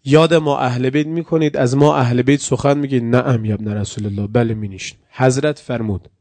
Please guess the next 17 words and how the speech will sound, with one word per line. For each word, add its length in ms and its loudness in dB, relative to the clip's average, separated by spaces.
"ان 360 6
تلک 500 2
المجالس 1080 4
احبها." 960 0
امام 280 4
صادق 420 0
علیه 120 -4
السلام 360 -8
فرمود: 440 0
"این 220 2
مجالس 600 6
رو 100 6
من 300 2
امام 380 -4
صادق 440 -2
دوست 420 -2
دارم." 260 -10